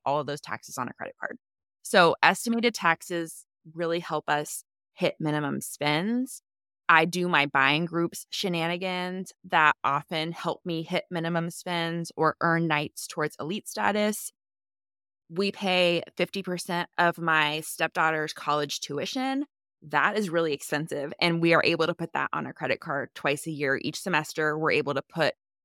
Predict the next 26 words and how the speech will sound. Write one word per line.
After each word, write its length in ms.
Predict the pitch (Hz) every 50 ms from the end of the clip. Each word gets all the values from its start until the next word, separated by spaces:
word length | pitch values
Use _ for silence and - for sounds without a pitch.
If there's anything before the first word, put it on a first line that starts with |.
| _ -
that 180 | 175 165 - -
on 120 | - 175 165
a 60 | 170
credit 240 | - - 156 151 -
card 260 | - 196 190 202 190 -
and 180 | 175 165 165
we 160 | 147 165 165 160
hit 300 | - 170 160 156 - -
at 120 | - 151 -
least 340 | 151 147 151 156 - - -
one 200 | 151 143 147 147
minimum 340 | 143 139 139 135 131 143
spend 340 | - - - - 135 135 135
just 200 | - 120 135 - -
by 120 | 107 117
being 200 | 98 98 92 -
able 140 | - - -
to 80 | -
do 120 | - - - - -
that. 100 | - - _ _ _ _ _ _ _ _ _ _ _ -
So 520 | - - - 208 196 190 185 185 185 185 _ _ _ _ _ _ _ _ _ _ _ _ _ _ _ _ _ _ _ _ _ _ _
how 260 | - - - - 196 196
many 160 | 233 269 320
cards, 380 | - - 220 226 233 - - -
you 100 | - 226
know, 240 | 220 190 180 165